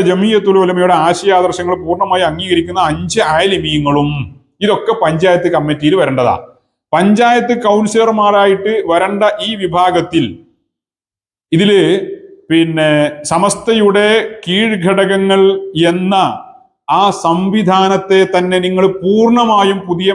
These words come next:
മാനുവലിൽ നിന്ന് വെട്ടിമാറ്റി-, മാറ്റിയിട്ടുണ്ട്. ഇത്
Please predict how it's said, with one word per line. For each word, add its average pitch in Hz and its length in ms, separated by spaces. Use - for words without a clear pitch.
മാനുവലിൽ 185 560
നിന്ന് 185 260
വെട്ടിമാറ്റി-, 196 920
മാറ്റിയിട്ടുണ്ട്. 208 680
ഇത് 196 80